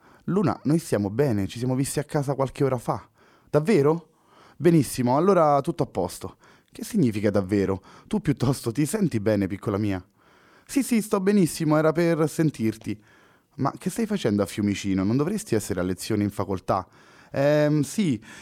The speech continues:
il prof però non c'era e sono venuta a fare un giro qui, magari c'è qualche volo in offerta per primavera. Ci vediamo stasera a casa, ciao."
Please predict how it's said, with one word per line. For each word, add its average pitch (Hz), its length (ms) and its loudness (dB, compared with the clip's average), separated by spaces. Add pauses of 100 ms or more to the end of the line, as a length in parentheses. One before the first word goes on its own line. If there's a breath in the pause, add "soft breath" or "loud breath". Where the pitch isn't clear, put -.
il 139 240 0
prof 190 560 0
però 143 500 2
non 147 160 2
c'era 190 360 0
e 131 60 0
sono 135 240 0
venuta 131 320 2
a 123 60 2
fare 123 240 0
un 123 120 0
giro 117 260 0
qui, 120 180 0
magari 117 300 0
c'è 101 500 -2
qualche 123 320 -2
volo 117 320 0
in 120 120 2
offerta 117 460 -4
per 110 140 -2
primavera. 113 580 0 (360 loud breath)
Ci - 100 -8
vediamo 196 240 4
stasera 190 280 0
a 170 40 -2
casa, 117 320 0
ciao." 127 260 -4